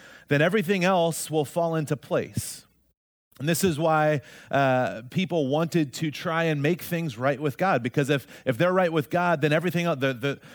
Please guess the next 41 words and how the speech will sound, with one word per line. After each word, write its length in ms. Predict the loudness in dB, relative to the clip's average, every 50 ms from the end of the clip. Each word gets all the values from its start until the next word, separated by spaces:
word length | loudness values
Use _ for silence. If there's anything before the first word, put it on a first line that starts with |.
| -12 -6
the 100 | -6 -6
crops 460 | -4 0 0 0 0 0 -4 -8 -6
will 100 | -4 -4
turn 220 | -4 -2 -2 0 0
out 160 | 0 0 0
right. 240 | 2 2 2 2 0
Their 140 | -2 -4 -4
fam-, 280 | -2 -2 -2 0 0
they'll 120 | 0 0 2
be 80 | 2
able 100 | 2 2
to 80 | 2 0
have 240 | 2 0 -2 -2 -4
kids. 400 | -4 -2 0 2 2 2 2 0
Uh, 140 | 0 -2 -2 -6 -16 -14 -6 -2
uh, 120 | 0 0
they'll 160 | 2 2 2 2
have 180 | 2 0 0
more 220 | 0 0 0 -2 -2
sense 260 | -2 -2 -2 -2 0
of 160 | -2 -2 -4
fullness 560 | -6 -6 -2 -2 0 0 2 0 0 0 0
or 80 | -4 -6
joy 400 | -6 -4 -4 -2 0 0 2 2
or 80 | 0
happiness 500 | 0 -2 -2 -4 -4 -4 -2 -2 -2 -2
or 40 | 0
whatever 320 | 0 2 2 2 2 0 0
it 80 | 0
is. 180 | 2 0 0 0
And 80 | -2
so 140 | -2 -2 0
they, 160 | 0 0 -2 -4 -8 -12 -6 -2
they 100 | 0 0
would 100 | 0 2
go 320 | 2 2 2 2 0 -2 -4 -10 -20
through 200 | -12 -6 -6 -4
all 300 | -4 -2 0 0 2 2
of 140 | 0 0 0
these 220 | 0 0 0 0 -2
lengths 720 | -2 0 0 0 0 -4 -6 -12 -10 -8 -8 -8 -8 -10